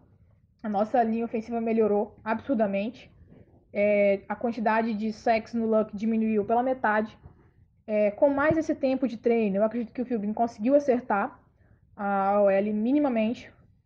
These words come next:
pro Luck conseguir ter um pouquinho mais de tempo, ter um pouquinho mais de paciência pra poder lançar a bola,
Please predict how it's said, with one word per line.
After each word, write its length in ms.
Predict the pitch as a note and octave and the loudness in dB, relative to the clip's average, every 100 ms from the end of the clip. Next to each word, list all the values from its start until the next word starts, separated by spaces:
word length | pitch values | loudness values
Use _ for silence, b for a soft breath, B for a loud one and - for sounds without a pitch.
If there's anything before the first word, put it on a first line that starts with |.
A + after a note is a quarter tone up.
| _ _ | _ _
pro 200 | A3 G#3 | -6 -2
Luck 260 | G#3 G3+ - | 0 -2 -4
conseguir 320 | G#3+ G#3 G3 | -6 -6 -6
ter 80 | G#3+ | -4
um 80 | |
pouquinho 380 | G#3+ G3+ - B3+ | -4 -6 -4 -2
mais 160 | A#3+ A3 | -2 -4
de 60 | |
tempo, 300 | G#3+ A3 G#3 | -4 -4 -4
ter 80 | G#3+ | -6
um 100 | G3+ | -8
pouquinho 280 | G3 G3+ C#4 | -8 -6 -2
mais 160 | C4+ C4 | -2 -4
de 60 | - _ - | -12 _ -8
paciência 760 | G#3+ - G#3+ G#3 C#4 C#4+ C#4+ B B B B B | -6 -4 -4 -4 -4 -2 -2 B B B B B
pra 160 | - A3+ | -2 0
poder 320 | A#3 A#3 A3 | 0 2 2
lançar 400 | A3 A3 - G#3+ | 2 0 0 0
a 60 | G#3 | 0
bola, 480 | G3 G3+ A#3 B3+ | 2 4 4 0